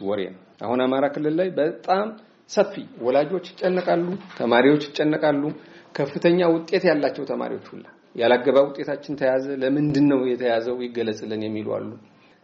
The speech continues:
በተመሳሳይ በሌላው የትምህርት አይነትም በቃ እኛን የማይገልጽ ዝቅተኛ ውጤት ነው ተመዝግቦ የመጣው፣ ስለዚህ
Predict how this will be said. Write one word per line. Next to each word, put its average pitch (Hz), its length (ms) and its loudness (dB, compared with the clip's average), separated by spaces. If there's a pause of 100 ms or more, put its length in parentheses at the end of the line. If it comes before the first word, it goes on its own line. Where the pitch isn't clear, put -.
(120)
በተመሳሳይ 160 600 2
በሌላው 147 400 4
የትምህርት 143 360 -6
አይነትም 147 380 -8 (680)
በቃ - 220 -4
እኛን 160 260 4
የማይገልጽ 147 540 -2
ዝቅተኛ 151 460 -4
ውጤት 143 300 -2
ነው 143 140 0 (300)
ተመዝግቦ 139 580 2
የመጣው፣ 135 420 -2
ስለዚህ 143 420 -2